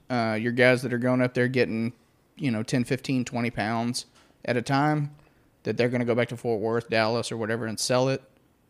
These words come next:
those guys are, are most of the time, they got some stuff with them, you know, pistols, A Rs, whatever. Your bigger guys that are running loads that are a couple hundred pounds to a couple thousand,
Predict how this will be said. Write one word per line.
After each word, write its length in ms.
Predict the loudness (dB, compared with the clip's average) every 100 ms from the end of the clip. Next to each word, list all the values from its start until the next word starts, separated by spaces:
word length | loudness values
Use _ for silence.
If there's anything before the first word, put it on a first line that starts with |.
| _ -4
those 280 | 2 2 2
guys 300 | 0 0 -2
are, 120 | -8 _ _
are 140 | -6
most 320 | -2 -4 -4 -10
of 60 |
the 40 | -10
time, 380 | -8 -8 -10 -14
they 160 | -8 -6
got 180 | -6 -6
some 120 | -8
stuff 240 | -10 -10 -12
with 100 | -14
them, 160 | -14 -18 _
you 80 | -16
know, 80 | -14
pistols, 440 | -12 -10 -10 -12 -12 -12
A 160 | -8 -8
Rs, 280 | -8 -10
whatever. 380 | -10 -10 -10 -12 -16 -20 _ _ _
Your 140 | 0 0
bigger 320 | 2 2 4
guys 400 | 6 6 6 2
that 140 | 0 0
are 160 | 0
running 340 | 2 2 2 2
loads 380 | 2 2 0 0
that 100 | 0
are 140 | 0
a 40 |
couple 260 | -2 -6 -4
hundred 180 | -4 -4
pounds 380 | -4 -2 -4 -4
to 100 | -6
a 40 |
couple 200 | -4 -4
thousand, 500 | 0 2 2 -2 -4